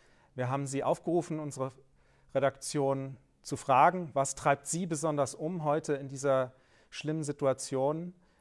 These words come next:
in der sich die Ukrainer befinden, in der sich Europa befindet und die Welt. Denn natürlich wird dieser Konflikt die Politik und die Wirtschaft der nächsten Wochen rund um den Globus bestimmen.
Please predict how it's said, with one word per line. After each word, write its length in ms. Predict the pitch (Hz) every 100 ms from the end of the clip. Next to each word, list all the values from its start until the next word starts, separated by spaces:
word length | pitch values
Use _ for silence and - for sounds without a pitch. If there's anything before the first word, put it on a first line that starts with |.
| _ -
in 80 | 123
der 160 | 131
sich 420 | 131 123 - - - _ -
die 120 | 131
Ukrainer 420 | 120 - 123 147
befinden, 480 | 151 - 151 143 135
in 140 | 127
der 160 | 123 127
sich 320 | 123 117 -
Europa 340 | 117 113 127 120
befindet 540 | 120 127 117 110 -
und 200 | 120 107
die 120 | 107
Welt. 360 | 117 120 110 - _ _ _
Denn 340 | 117 117 113 - -
natürlich 600 | 117 - 127 135 - - _ -
wird 200 | 120 143
dieser 200 | 131 127
Konflikt 640 | 131 117 131 135 - - _ - - - 127
die 80 |
Politik 640 | - 131 123 - 143 - _ _ _ _ _ -
und 160 | 135
die 120 | 123 117
Wirtschaft 500 | 135 - 131 - 131
der 80 |
nächsten 400 | 127 131 - 120
Wochen 480 | 120 131 139 131 - _ -
rund 180 | 151 156
um 120 | 143
den 120 | 131
Globus 380 | 123 113 110 -
bestimmen. 540 | - - - 120 131